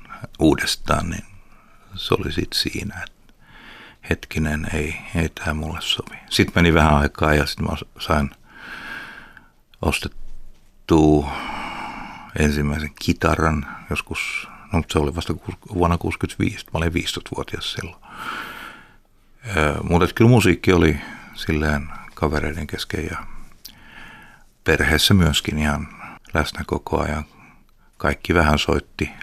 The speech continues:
Mulla oli kaksi siskoa, jotka molemmat soitti pianoa. Mutsi soitti pianoa. Faija olisi soittanut viulua, mutta oli haavoittunut käteen sodassa ja ei, ei sitä pystynyt muuta kuin silleen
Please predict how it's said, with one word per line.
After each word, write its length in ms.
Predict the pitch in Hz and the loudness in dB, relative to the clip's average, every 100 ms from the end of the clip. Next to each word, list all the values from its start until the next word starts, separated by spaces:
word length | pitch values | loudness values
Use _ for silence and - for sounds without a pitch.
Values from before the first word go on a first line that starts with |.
| - | -10
Mulla 120 | - 76 | -2 -2
oli 80 | |
kaksi 220 | 73 78 - | 0 -2 0
siskoa, 600 | 71 - - 76 69 - _ | 0 -2 0 0 0 -6 _
jotka 220 | - - | -12 -2
molemmat 340 | 76 73 73 - | 0 0 -2 -2
soitti 280 | 80 - | -4 -4
pianoa. 580 | - 80 71 71 71 69 - - _ - - - - - - | 0 2 2 2 -2 -4 -12 -20 _ -20 -14 -10 -8 -4 -2
Mutsi 240 | - 76 | 2 2
soitti 320 | 80 76 - | 2 2 0
pianoa. 600 | - 80 73 73 73 71 69 - - - - - _ - | 0 2 4 4 2 0 -2 -10 -18 -20 -20 -20 _ -10
Faija 360 | - 76 76 | 0 2 2
olisi 160 | 73 - | 0 0
soittanut 540 | 87 76 - 78 71 - - | 2 2 2 2 0 -4 0
viulua, 560 | 101 90 76 73 71 - - - | 6 8 8 6 4 -2 -20 -20
mutta 180 | - - | -12 -4
oli 120 | 78 | -2
haavoittunut 640 | 73 78 71 69 - - - - - - - - - - - - | 0 0 0 -4 -10 -10 -10 -14 -20 -20 -20 -18 -18 -20 -20 -2
käteen 440 | 92 - 85 76 | 0 2 4 4
sodassa 520 | 73 78 73 - - | 6 6 4 2 2
ja 200 | 76 73 69 - - - - - - - - | 4 2 0 -8 -12 -12 -12 -16 -18 -14 -8
ei, 240 | - - - | -4 -4 0
ei 140 | 82 73 | 0 0
sitä 180 | - | -2
pystynyt 440 | - - - 82 80 | -4 -4 -6 -4 -4
muuta 260 | 80 - | -4 -6
kuin 140 | - 78 | -6 -6
silleen 360 | - - 76 | -4 -4 -6